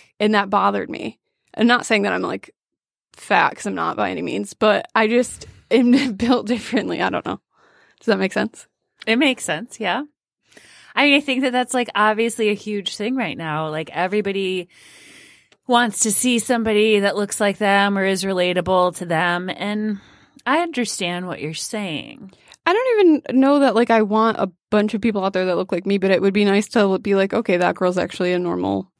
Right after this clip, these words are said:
Speaker 1: size." I don't know.
Speaker 2: Okay, so let me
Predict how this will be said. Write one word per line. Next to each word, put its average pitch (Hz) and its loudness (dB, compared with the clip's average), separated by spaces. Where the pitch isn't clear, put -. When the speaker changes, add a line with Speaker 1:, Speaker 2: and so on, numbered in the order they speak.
Speaker 1:
size." - -4
I 202 0
don't 202 -2
know. 190 0
Speaker 2:
Okay, 247 0
so 214 2
let 208 -2
me 233 -4